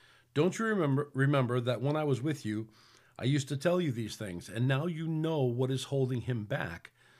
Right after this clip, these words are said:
so that he may be revealed at the proper time? For the secret power of lawlessness is already at work,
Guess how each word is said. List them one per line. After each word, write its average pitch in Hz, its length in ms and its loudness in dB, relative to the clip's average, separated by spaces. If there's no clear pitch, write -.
so - 180 -4
that 127 160 2
he 156 140 0
may 151 160 2
be 135 180 2
revealed 120 580 2
at 110 140 -4
the - 60 -10
proper 110 360 -6
time? 147 400 -2
For - 100 -6
the 123 100 2
secret 196 440 -2
power 156 360 0
of 113 200 -2
lawlessness 131 760 -2
is 120 200 -4
already 127 500 0
at - 120 -8
work, 131 380 0